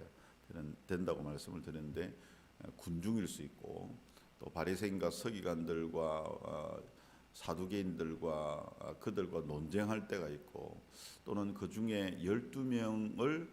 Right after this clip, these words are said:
데리고 갈 때가 있고 어떤 때는, 아, 칠십 명을 보낼 때도 있고, 아, 오늘 본문에는 베드로와 요-, 야고보와 요한을 데리고 올라갑니다. 아,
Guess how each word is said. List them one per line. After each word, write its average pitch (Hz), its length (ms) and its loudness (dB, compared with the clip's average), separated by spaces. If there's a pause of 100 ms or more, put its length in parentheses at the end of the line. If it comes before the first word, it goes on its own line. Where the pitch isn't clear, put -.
(240)
데리고 98 300 2
갈 71 200 -2
때가 71 220 -4
있고 71 500 -6 (320)
어떤 107 340 4
때는, 101 580 2
아, - 440 -2
칠십 - 440 -2
명을 87 360 4
보낼 110 360 6
때도 - 220 0
있고, - 540 -6 (500)
아, - 100 -2
오늘 113 280 6
본문에는 95 480 4
베드로와 92 440 6
요-, 95 340 4 (160)
야고보와 90 520 4
요한을 135 540 2 (300)
데리고 113 560 2
올라갑니다. 78 400 -6 (1200)
아, 73 160 -4